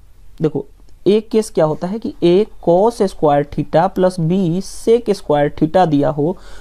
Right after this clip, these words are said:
तो हम check करेंगे कि कौन बड़ा है, A बड़ा है कि B बड़ा है। अगर for example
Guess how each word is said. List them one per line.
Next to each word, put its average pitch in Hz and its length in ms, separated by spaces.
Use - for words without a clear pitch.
तो - 60
हम 247 120
check 240 360
करेंगे 147 420
कि 240 100
कौन 226 360
बड़ा 180 240
है, 156 200
A 226 200
बड़ा 233 220
है 240 140
कि 240 140
B 175 200
बड़ा 139 200
है। 151 140
अगर 220 200
for 233 160
example 185 400